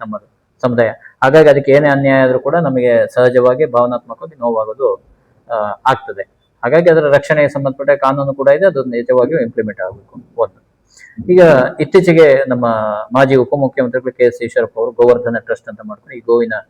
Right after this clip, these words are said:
ಉಳಿವಿಗಾಗಿ, ಗೋವಿನ ರಕ್ಷಣೆಗಾಗಿ ಒಂದು ವಿಶೇಷವಾದ ಒಂದು ಕಾರ್ಯಕ್ರಮವನ್ನು ಮಾಡ್ತಾ ಇದ್ದಾರೆ. ಆ, ನಿಜವಾಗಿ ಅದೊಂದು, ಆ, ಪ್ರಶಂಸನೀಯವಾದಂಥ ವ್ಯವಸ್ಥೆ.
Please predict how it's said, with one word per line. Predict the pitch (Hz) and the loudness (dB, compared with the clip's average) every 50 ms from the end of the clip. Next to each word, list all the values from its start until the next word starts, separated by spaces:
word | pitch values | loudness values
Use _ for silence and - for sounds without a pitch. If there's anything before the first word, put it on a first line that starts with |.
| _ _ _ _ - | _ _ _ _ -2
ಉಳಿವಿಗಾಗಿ, | 143 147 147 131 131 120 113 110 107 110 143 170 | 0 0 2 2 0 0 0 0 -2 -2 -6 -8
ಗೋವಿನ | 165 131 127 120 117 117 113 110 107 | -6 -4 -4 -2 -2 -4 -4 -4 -2
ರಕ್ಷಣೆಗಾಗಿ | 107 131 131 - 156 143 127 117 113 113 - 175 | -2 -2 -2 0 -2 -2 0 0 0 -2 -2 -4
ಒಂದು | 160 123 113 | -6 -6 -8
ವಿಶೇಷವಾದ | 117 110 - 151 127 - 120 110 107 | -12 -8 -8 -8 -6 -4 -4 -4 -2
ಒಂದು | 123 123 113 | -4 -8 -8
ಕಾರ್ಯಕ್ರಮವನ್ನು | - 110 110 110 104 - 107 104 104 110 123 123 | -4 -4 -4 -4 -4 -8 -12 -12 -10 -12 -14 -14
ಮಾಡ್ತಾ | 117 107 104 101 _ 110 | -12 -12 -12 -12 _ -16
ಇದ್ದಾರೆ. | 104 117 156 185 190 196 208 - 87 78 69 67 64 - _ _ _ _ - _ _ _ - 135 | -16 -14 -14 -14 -14 -16 -18 -18 -18 -18 -18 -18 -18 -20 _ _ _ _ -20 _ _ _ -8 -4
ಆ, | 135 131 127 123 123 123 120 - - 147 | -2 -2 0 0 0 -2 -2 -4 -6 -8
ನಿಜವಾಗಿ | 147 139 147 143 139 139 | 0 4 6 6 6 6
ಅದೊಂದು, | 147 139 135 139 139 131 123 123 120 117 117 - - | 4 2 2 0 0 2 2 2 2 0 -2 -4 -8
ಆ, | - _ - - 135 127 | -10 _ -8 -6 -4 -4
ಪ್ರಶಂಸನೀಯವಾದಂಥ | 120 - 156 147 - 170 165 165 160 143 139 131 127 120 107 127 139 - 151 | 0 0 0 2 2 0 0 0 -2 0 2 2 2 2 0 -4 -6 -6 -4
ವ್ಯವಸ್ಥೆ. | 120 110 110 117 123 117 - _ - - - _ | 0 2 2 2 2 0 -2 _ -20 -20 -20 _